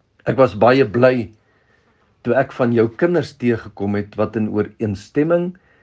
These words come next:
met die waarheid lewe, volgens die gebod wat ons van die Vader ontvang het." Iewers het Johannes gelowiges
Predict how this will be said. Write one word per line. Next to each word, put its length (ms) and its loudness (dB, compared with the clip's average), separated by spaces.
met 140 -2
die 140 2
waarheid 580 0
lewe, 520 -6
volgens 460 -2
die 120 -8
gebod 540 -6
wat 220 -6
ons 280 -2
van 180 -4
die 140 -6
Vader 500 0
ontvang 460 -10
het." 320 -20
Iewers 540 2
het 160 0
Johannes 480 4
gelowiges 720 2